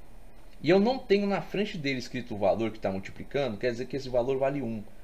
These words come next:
Por que que ele não se escreve? Porque qualquer coisa multiplicada por um é ela mesma. Então, se você tem, ó, M ao quadrado positivo, ele tá sendo multiplicado por um. Se tivesse aqui, ó,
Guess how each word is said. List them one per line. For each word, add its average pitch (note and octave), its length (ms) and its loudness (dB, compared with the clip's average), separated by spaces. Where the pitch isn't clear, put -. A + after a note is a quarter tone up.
Por E3+ 100 2
que A3 140 2
que G#3+ 100 2
ele F#3+ 80 8
não E3 160 0
se D#3 100 -2
escreve? G2 460 2
Porque - 240 -4
qualquer F3 300 0
coisa F3 160 2
multiplicada D#3 460 0
por D3 160 -6
um D#3 100 -2
é - 20 0
ela E3+ 120 -2
mesma. B2 340 -2
Então, F3 120 0
se F3 80 -4
você G3 240 6
tem, D3+ 220 0
ó, E2+ 120 0
M F#3 240 4
ao D#3+ 100 4
quadrado C3 400 4
positivo, A#2+ 600 -2
ele C3 120 -2
tá C#3+ 100 2
sendo D3 160 -4
multiplicado C#3 380 -2
por D3+ 120 -4
um. G2+ 120 -4
Se C#4+ 640 4
tivesse D3+ 320 2
aqui, - 180 2
ó, - 120 6